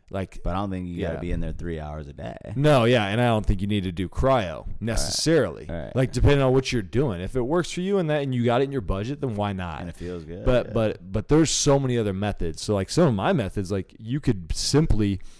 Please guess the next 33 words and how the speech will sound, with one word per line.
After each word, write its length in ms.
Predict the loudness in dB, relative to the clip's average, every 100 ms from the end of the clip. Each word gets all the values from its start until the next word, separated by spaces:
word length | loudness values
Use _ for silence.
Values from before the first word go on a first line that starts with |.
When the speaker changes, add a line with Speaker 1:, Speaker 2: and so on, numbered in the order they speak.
| _ -18
Speaker 1:
just 460 | -6 2 2 2 -2 -14 _ _ _ _
go 360 | 2 6 8 6
to 220 | 4 2
the, 400 | 2 0 0 -4 _ -14 -6
uh, 240 | -4 -4
grocery 380 | -2 -2 -2 -6
store 480 | -6 -4 -2 -2 -6 _ _ _ -8
and, 360 | -2 0 0 2
uh, 400 | 2 2 0 -4 -8 -20 _ -4
grab 460 | 2 4 4 4 0
a 60 | -6
bag 320 | -2 0 0
of 100 | 2
ice 520 | 4 6 6 4 2 -6 -14 -20 _ _ -20 _ -20 -2
and 180 | 0 4
then 320 | 4 2 -2 -8 -20 -20 -6
just 360 | 0 2 0 -4
throw 300 | 0 4 4
that 160 | 4
in 80 | 2
the 60 | 0
bathtub 580 | 4 4 4 2 2
and 100 | 2
have 200 | 2 2
no 200 | 4 4
problem 380 | 4 4 2 0
with 180 | -4 -4
it. 220 | -6 -4
So, 340 | 2 4 4 0 -8 _ _ _ -6
like, 220 | -2 0
that's 240 | 2 2 2
a 40 |
buck 480 | -2 -2 -4 -2 -2